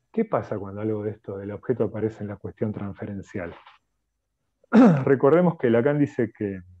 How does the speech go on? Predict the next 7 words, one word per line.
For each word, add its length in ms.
en 140
el 140
análisis 540
hay 100
un 100
solo 240
sujeto. 520